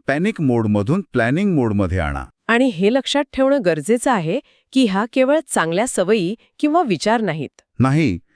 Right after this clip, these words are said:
Speaker 1: हे तुमच्या मेंदूला यशासाठी पुन्हा प्रोग्राम करण्याचे, पुन्हा वायरिंग करण्याचे वैज्ञानिकदृष्ट्या सिद्ध झालेले मार्ग आहेत.
Speaker 2: आणि जेव्हा हा बदल विचारांपासून सुरू होईल,
Speaker 1: तेव्हा तो तुमच्या बँक बॅलन्समध्ये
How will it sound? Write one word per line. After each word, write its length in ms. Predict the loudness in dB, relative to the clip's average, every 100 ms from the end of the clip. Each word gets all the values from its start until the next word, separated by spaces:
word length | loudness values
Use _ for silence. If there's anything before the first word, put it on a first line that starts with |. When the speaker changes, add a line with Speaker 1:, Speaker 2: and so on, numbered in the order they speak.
| _ _ -2
Speaker 1:
हे 100 | 0
तुमच्या 440 | 2 0 2 0
मेंदूला 600 | 2 2 2 2 0 -2 -8 _ -2
यशासाठी 680 | 0 0 -2 -2 -4 -4
पुन्हा 400 | -2 0 2 2 2
प्रोग्राम 460 | 2 2 2 -2 -2
करण्याचे, 560 | -2 0 -2 -4 -10 -10 _ _
पुन्हा 300 | 0 2 2
वायरिंग 480 | 2 0 0 0 0
करण्याचे 580 | -2 0 0 0 -2 -2 -6 _ -2
वैज्ञानिकदृष्ट्या 960 | 0 2 2 2 -2 -4 -4 -2 -2
सिद्ध 380 | -2 -4 -2 -2
झालेले 400 | -2 0 0 0
मार्ग 320 | 0 0 0
आहेत. 320 | 0 -2 -4 -6 _ -6
Speaker 2:
आणि 180 | -4 -2
जेव्हा 300 | -4 -4 -4
हा 180 | -2 -2
बदल 440 | -2 -2 0 -2 -6 _ -4
विचारांपासून 840 | -4 0 0 2 0 -2 0 -2
सुरू 320 | -2 -2 0
होईल, 380 | 2 0 -2 -6 -14 _ -2
Speaker 1:
तेव्हा 340 | 0 2 0 0
तो 60 | 0
तुमच्या 340 | 0 2 0
बँक 360 | 0 0 0 0
बॅलन्समध्ये 760 | 0 0 -2 0 0 0 -2